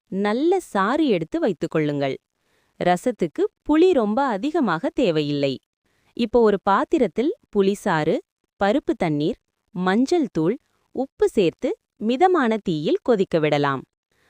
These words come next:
ரசம் கொதிக்க ஆரம்பிச்சதும் நாம் அரைத்த மிளகு கலவையை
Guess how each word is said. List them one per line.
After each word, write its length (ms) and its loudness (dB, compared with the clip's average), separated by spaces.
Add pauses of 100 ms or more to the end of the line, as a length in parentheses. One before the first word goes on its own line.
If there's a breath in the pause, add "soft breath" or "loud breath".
(140)
ரசம் 480 2
கொதிக்க 460 0
ஆரம்பிச்சதும் 720 0 (240)
நாம் 280 0
அரைத்த 420 0 (140)
மிளகு 360 2
கலவையை 480 0